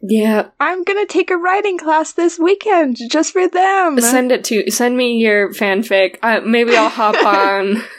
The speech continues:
Speaker 1: I'll hop on the fanfic websites and read a couple of,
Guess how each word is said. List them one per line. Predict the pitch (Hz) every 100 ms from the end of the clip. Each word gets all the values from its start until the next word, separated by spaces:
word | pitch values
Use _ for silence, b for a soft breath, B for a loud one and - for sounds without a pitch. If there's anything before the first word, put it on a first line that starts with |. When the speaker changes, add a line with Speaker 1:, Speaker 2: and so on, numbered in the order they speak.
| -
Speaker 1:
I'll | 220
hop | 196 226 214
on | 208 202
the | 196
fanfic | 202 196 196 196 185
websites | 190 185 180 196 185 185 - -
and | 180 185 180 -
read | 220 220 214 196
a |
couple | 208 220 196 202 196
of, | 190 180 190